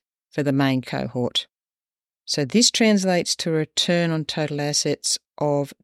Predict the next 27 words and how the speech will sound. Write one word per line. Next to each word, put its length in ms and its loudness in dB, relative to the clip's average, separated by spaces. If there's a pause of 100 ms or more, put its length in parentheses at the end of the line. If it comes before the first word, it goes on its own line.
twelve 540 0
point 240 0
three 260 -2
percent 420 -2
for 80 -12
the 100 -6
top 220 -8
twenty-five 800 -4 (440)
and 120 0
three 380 2
point 360 -4
nine 240 0
percent 560 -2 (160)
for 140 -6
the 80 -2
main 260 -2
cohort 640 -6 (120)
on 100 -2
average. 540 -4 (920)
Now, 300 4 (100)
with 120 -4
the 80 -4
top 240 2
twenty-five 640 2
having 360 -2
an 180 -4 (120)
ebit 520 0